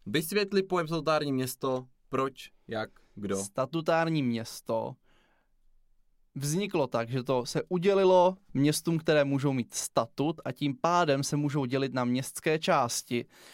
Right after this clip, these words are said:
Speaker 2: Ale, a to právě vůbec nedává smysl, jsou i města, která nemají městské části, i když jsou statutární. A ještě rozdíl, představitel statutárního města je primátor,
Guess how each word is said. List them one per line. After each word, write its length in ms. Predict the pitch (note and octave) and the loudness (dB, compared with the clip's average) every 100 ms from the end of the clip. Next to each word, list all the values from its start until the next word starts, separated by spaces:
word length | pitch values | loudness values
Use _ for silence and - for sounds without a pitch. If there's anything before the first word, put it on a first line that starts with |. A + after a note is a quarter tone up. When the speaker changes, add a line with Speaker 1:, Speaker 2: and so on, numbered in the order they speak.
| - - - | -20 -20 0
Speaker 2:
Ale, 440 | C#3+ D#3 D3 C3 D3 | 4 8 8 8 6
a 60 | D3 | 2
to 140 | D3+ | 2
právě 320 | B2+ C3+ C#3 | 2 4 4
vůbec 360 | B2+ C#3+ D#3 D#3 | 2 2 2 2
nedává 400 | C#3+ B2 A2+ A2+ | 2 2 0 -2
smysl, 460 | - B2+ - D3 D#3 - _ | -4 -4 0 -2 -2 -8 _
jsou 200 | - F3+ | -2 0
i 80 | C#3+ | 0
města, 400 | B2+ C3 - C3+ | -2 -2 -2 -4
která 380 | - D3 C3+ B2+ | -2 0 2 2
nemají 600 | C3 F3 G#3+ F#3+ D#3+ D#3+ | 2 2 2 2 2 2
městské 520 | D#3 C3+ - - A#2+ | 0 -2 -6 -4 -4
části, 420 | A#2+ C3 C#3+ - | 0 0 -2 -4
i 180 | F#3+ G#3+ | -4 -4
když 460 | F3+ F3+ G3 F#3+ - _ - | -2 -2 -2 -2 -8 _ -4
jsou 200 | - D#3+ | 0 0
statutární. 840 | - C#3+ B2+ C3 B2 B2 A#2+ A#2+ B2 _ - - | 0 -2 0 0 0 0 -2 -2 -6 _ -14 -2
A 80 | |
ještě 260 | D#3 D#3+ C3 | -2 0 -2
rozdíl, 520 | C3+ C#3+ D#3+ E3+ E3 - _ - - _ _ _ - | -2 -2 -2 0 0 -4 _ -20 -20 _ _ _ -10
představitel 640 | - E3+ - D3+ C#3 D3+ | -4 -4 0 2 4 2
statutárního 540 | D3 D3 C#3+ C#3 C#3 C#3 | 0 -2 2 2 2 0
města 260 | B2+ - A#2+ | 0 0 -4
je 80 | A2+ | -2
primátor, 680 | C3 D#3 D#3+ D#3+ D#3 D3+ | -2 2 2 2 2 2